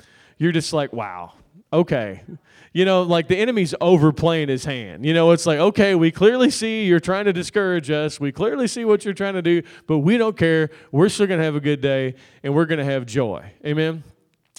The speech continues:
And we overcame that, to, all those things together as a family. On the other side of that, man, we, we were in a place of victory. And how many know there's tremendous development in those times? When you're stretched beyond your ability, you're stretched beyond your strength,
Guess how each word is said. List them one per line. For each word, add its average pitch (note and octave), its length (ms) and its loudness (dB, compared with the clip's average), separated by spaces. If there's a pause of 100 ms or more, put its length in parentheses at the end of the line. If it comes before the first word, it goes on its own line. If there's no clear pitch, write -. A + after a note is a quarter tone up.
And D#3+ 180 -2
we A3 160 2
overcame A3 640 0
that, C#3 280 -6 (360)
to, E3+ 120 -2 (120)
all F#3 180 0
those F3+ 220 0
things E3+ 260 -4
together F3+ 400 -2
as C3+ 100 0
a C3+ 60 -6
family. G#3 400 -4
On D3 100 -2
the D#3+ 60 -2
other E3 100 2
side A#3 240 -4
of G#3 80 -2
that, D#3 140 -2
man, D#3+ 180 -2
we, F#3 140 0
we E3+ 200 0
were G3 120 0
in E3 60 -2
a D3+ 60 0
place D#3 300 -2
of C#3 80 -4
victory. D3+ 460 -2 (240)
And D3 120 -6
how A3+ 80 0
many C#4 100 -4
know G3+ 80 2
there's G3+ 200 0
tremendous G3 500 0
development D#3 600 0
in D#3 100 -2
those C#3 200 -2
times? G#2 520 -12 (640)
When C#3+ 140 -2
you're E3 140 4
stretched G3+ 760 -2
beyond F3 480 -2
your E3+ 260 0
ability, C3+ 520 0
you're C3 180 -4
stretched F#3 680 -6
beyond F3 480 -2
your D#3 160 0
strength, E3 720 -6